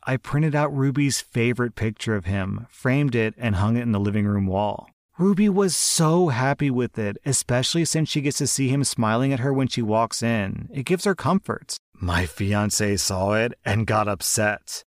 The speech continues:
He commented on how strange it was to have a dog's picture up on the wall and how much of a distraction it brings.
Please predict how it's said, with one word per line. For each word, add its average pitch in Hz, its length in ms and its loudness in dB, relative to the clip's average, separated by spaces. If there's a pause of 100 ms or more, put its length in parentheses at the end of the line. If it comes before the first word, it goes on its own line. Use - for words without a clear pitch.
(100)
He - 240 -2
commented 131 560 0
on 123 100 2
how 113 180 2
strange 107 540 0
it 127 100 0
was 110 240 0
to 117 80 -2
have 107 200 0
a 107 40 -2
dog's 107 320 0
picture 113 380 -2
up 113 140 -2
on 113 80 0
the 104 80 0
wall 110 420 2
and 120 140 -6
how 120 160 2
much 127 240 0
of 110 80 -2
a 120 40 -2
distraction 110 640 0
it 104 120 -4
brings. 104 540 -4